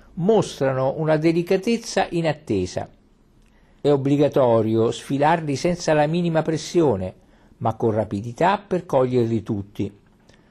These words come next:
Una pressione anche piccola delle dita guasterebbe l'essenza, provocando il contatto e la reazione tra le varie sostanze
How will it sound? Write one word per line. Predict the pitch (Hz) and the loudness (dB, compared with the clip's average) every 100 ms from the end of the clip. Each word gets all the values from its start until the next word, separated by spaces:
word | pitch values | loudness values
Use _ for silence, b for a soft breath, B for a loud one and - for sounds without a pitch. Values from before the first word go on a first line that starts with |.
| b b b b | b b b b
Una | - 165 160 | -2 0 2
pressione | 180 170 - 214 185 | 2 0 0 2 4
anche | 160 156 147 | 2 2 0
piccola | 147 143 - - 120 117 | 0 -6 -6 0 2 2
delle | 127 131 | 2 2
dita | 120 110 101 113 113 - b b b _ | 0 -2 -2 -2 -4 -6 b b b _
guasterebbe | 127 156 - 180 180 175 165 | -2 0 0 2 4 4 2
l'essenza, | 165 160 202 185 117 - 104 107 b b b b _ | 0 0 2 2 0 -4 -6 -6 b b b b _
provocando | 117 113 123 170 151 127 110 107 98 - | -2 0 2 4 2 2 0 -2 -4 -4
il | 117 113 | -8 -4
contatto | 160 170 170 214 226 - 208 208 b b b _ - | -2 -2 0 -2 -2 -4 -4 -4 b b b _ 0
e | 190 | 2
la | 147 160 | 4 4
reazione | 190 220 - 165 131 127 127 139 _ _ - | 4 2 -2 2 2 2 -2 -6 _ _ -4
tra | 165 | 0
le | 160 170 | 2 2
varie | 143 127 127 | 4 2 0
sostanze | 151 - 131 120 117 - 120 | -4 -4 0 0 -2 -6 -6